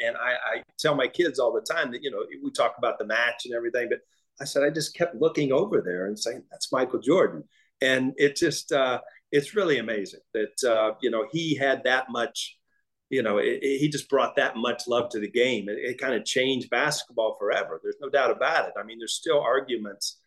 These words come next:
of who's the best basketball player ever. But when you have an opportunity, you know, to play golf and, and, and hear him and just see how big they are, and I mean, it's, I would say Michael Jordan comes to mind first.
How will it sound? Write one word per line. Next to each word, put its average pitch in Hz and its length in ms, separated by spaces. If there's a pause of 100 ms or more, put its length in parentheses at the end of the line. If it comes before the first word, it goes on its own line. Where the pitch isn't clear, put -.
(340)
of 110 160
who's 135 260
the 110 80
best 110 260
basketball 107 560
player 104 300
ever. 104 380 (380)
But 123 160
when 131 140
you 139 80
have 156 120
an 143 80
opportunity, 117 1000
you 123 100
know, 110 160
to - 140
play 131 220
golf 127 440
and, 107 300
and, 110 200
and 110 220
hear 143 300
him 117 240
and 104 260
just - 360
see - 180
how 123 240
big 127 240
they 113 160
are, 104 400
and 107 100
I - 40
mean, 117 180
it's, - 360 (420)
I 143 140
would 139 140
say 143 180
Michael 127 340
Jordan 113 340
comes 110 280
to 110 60
mind 104 300
first. - 360